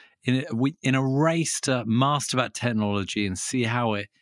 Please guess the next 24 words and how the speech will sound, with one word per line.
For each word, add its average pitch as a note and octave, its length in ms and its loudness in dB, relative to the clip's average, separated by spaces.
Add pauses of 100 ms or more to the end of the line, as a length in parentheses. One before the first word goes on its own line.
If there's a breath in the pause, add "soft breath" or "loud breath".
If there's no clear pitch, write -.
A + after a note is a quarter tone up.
(300)
impacts B2+ 680 -2
our G#2 160 0
lives A2 560 0
or G2+ 140 0
our G2 60 -2
business G2+ 460 -2
goals, G2+ 600 -4 (500 loud breath)
we C3+ 160 4
overlook C3+ 680 0 (180)
what B2+ 260 -2 (340)
is A2+ 160 -2
pretty - 300 -4
much A#2 340 0
in B2 140 2
front C#3+ 300 -2
of F2+ 80 -10
us, - 360 -8
you A2+ 100 -8
know, F#2 100 -10 (120)
with G#2+ 160 -4
everyday A2+ 440 0
marketing A#2 500 0
chat B2 240 -2
about G2+ 280 -4